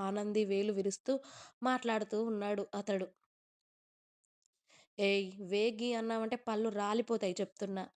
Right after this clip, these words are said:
అంది ఆనంది. "ఆహా,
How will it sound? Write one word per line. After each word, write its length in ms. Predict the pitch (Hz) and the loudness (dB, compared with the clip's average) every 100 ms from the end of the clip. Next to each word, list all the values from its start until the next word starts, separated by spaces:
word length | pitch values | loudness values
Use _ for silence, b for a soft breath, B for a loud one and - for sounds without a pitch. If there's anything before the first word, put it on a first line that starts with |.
| - | -4
అంది 300 | 214 202 196 - - | -2 0 -2 -4 -8
ఆనంది. 440 | 214 208 208 208 202 - _ _ _ _ _ _ _ _ _ _ _ _ _ _ - | -4 -2 -2 -2 -4 -8 _ _ _ _ _ _ _ _ _ _ _ _ _ _ -2
"ఆహా, 320 | 220 220 | 0 2